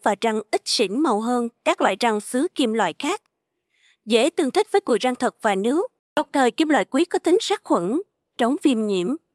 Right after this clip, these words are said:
có độ bền cao hơn các kim loại khác, đảm bảo răng không bị sứt mẻ và chức năng ăn nhai tốt. Độ bền khá cao trên mười lăm năm nếu được chăm sóc tốt. Màu sắc của lớp sứ bên ngoài không được tự nhiên.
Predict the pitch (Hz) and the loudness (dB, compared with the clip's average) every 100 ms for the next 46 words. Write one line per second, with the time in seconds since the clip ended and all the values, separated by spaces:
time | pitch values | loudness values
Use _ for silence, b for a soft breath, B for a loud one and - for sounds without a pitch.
0 | _ _ - 320 208 196 214 202 247 233 | _ _ 0 2 2 2 -2 -2 -2 -2
1 | 214 240 226 - - 285 240 185 - 302 | -2 -4 -2 -4 -2 -2 0 0 -2 -4
2 | - 233 247 214 233 262 240 226 294 240 | 0 -2 2 0 0 -2 -2 -4 -2 -2
3 | 190 370 - 220 180 233 233 370 320 262 | -2 -2 -2 -2 -2 -4 -2 -2 0 -2
4 | 240 - 254 254 269 254 285 403 _ _ | -2 -2 -2 -2 -2 -2 -2 -2 _ _
5 | _ _ _ _ - 233 220 214 240 302 | _ _ _ _ 0 2 4 0 -2 -6
6 | - 285 262 233 269 247 220 240 285 269 | 0 2 2 0 -2 0 -2 -2 -2 -2
7 | 269 247 - _ _ - 311 427 226 185 | -2 -4 -10 _ _ 0 2 4 0 -2
8 | 240 220 381 - 320 427 - _ _ _ | -4 -2 -4 0 0 0 -4 _ _ _
9 | _ 262 226 359 403 247 247 339 - 339 | _ 0 0 0 0 0 0 0 0 2
10 | 302 233 220 196 180 254 240 202 - 202 | 2 2 0 0 -2 -4 -2 -2 -2 -2
11 | 180 214 226 | -2 -2 -4